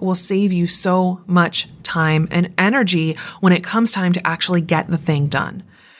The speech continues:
So if you spend an hour with me this week doing the actual planning in this challenge,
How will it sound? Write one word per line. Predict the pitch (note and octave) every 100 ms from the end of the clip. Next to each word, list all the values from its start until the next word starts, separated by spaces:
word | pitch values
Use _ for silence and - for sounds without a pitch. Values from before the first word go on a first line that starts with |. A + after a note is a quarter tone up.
| - -
So | G3+
if | F#3 F#3
you | G#3 A#3+
spend | - G#3+ G3+ G3
an | F3 F3
hour | F#3 G3 A3 A3+ A3
with | F#3+ G3 F#3+
me | G3 F#3+ F#3+
this | F3 F3+ F3
week | F3+ F3+ F3+ - F3
doing | G3 G3+ A3 A3 G#3+ G#3 - - -
the | F#3 F3
actual | F3+ F#3 - A#3 A#3
planning | A3 - A#3 B3 B3+ F3+ D#3 D#3 -
in | G#3 G#3
this | G#3 -
challenge, | F3+ F3 G#3 B3 C#4